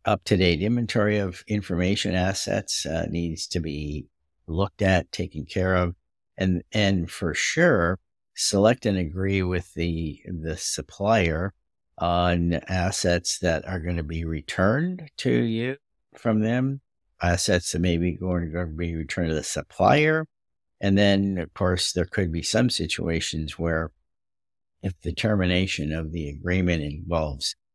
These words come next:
something like <laughs> external hard drives, laptops, whatever,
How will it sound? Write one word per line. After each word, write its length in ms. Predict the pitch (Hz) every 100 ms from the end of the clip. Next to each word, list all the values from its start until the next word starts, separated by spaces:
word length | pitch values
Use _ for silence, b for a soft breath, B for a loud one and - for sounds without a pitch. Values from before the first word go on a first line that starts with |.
| _ -
something 420 | - 87 - 73
like 220 | 69 78 _
<laughs> 80 | -
external 680 | - 113 104 - 95 80 76
hard 280 | 90 85
drives, 600 | 78 80 82 78 80 78
laptops, 680 | 82 82 82 - 62 - -
whatever, 560 | 80 73 76 76 78 76